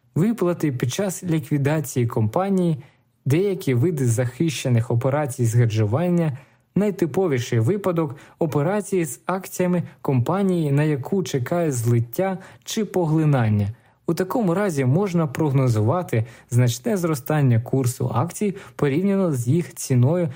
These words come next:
на дату оголошення. Кількість таких угод в останні роки значно зросла, і цей період має бути надзвичайно прибутковим для досвідчених фахівців. Проте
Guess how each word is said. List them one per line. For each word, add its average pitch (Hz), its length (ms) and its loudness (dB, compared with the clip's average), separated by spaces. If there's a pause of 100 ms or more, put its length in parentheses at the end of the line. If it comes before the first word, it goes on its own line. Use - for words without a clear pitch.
(140)
на 190 240 2
дату 131 520 0
оголошення. 110 840 0 (580)
Кількість 165 500 -2
таких 135 400 -2
угод 160 420 0 (240)
в 170 40 0
останні 139 560 2
роки 131 380 -2 (240)
значно 196 680 0 (220)
зросла, 113 540 -2 (380)
і 165 80 0
цей 208 340 -2
період 143 500 2
має 196 240 2
бути 175 300 0
надзвичайно 160 880 2
прибутковим 135 720 2
для 127 180 2
досвідчених 120 720 2
фахівців. 110 600 -2 (520)
Проте 143 520 0